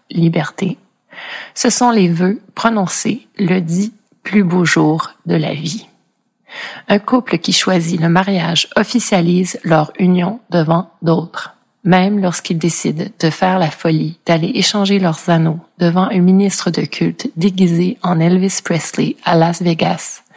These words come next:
Ils prononcent des vœux devant la communauté. Ici, au Québec, toujours selon le Bilan démographique du Québec, édition deux mille vingt-trois,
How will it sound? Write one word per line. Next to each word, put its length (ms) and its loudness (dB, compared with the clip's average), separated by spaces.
Ils 120 2
prononcent 460 0
des 220 -2
vœux 300 -2
devant 380 0
la 160 2
communauté. 680 -2
Ici, 580 0
au 100 2
Québec, 580 -4
toujours 280 0
selon 300 2
le 120 4
Bilan 320 2
démographique 800 -2
du 140 -4
Québec, 600 -8
édition 460 0
deux 120 0
mille 180 -2
vingt-trois, 480 -4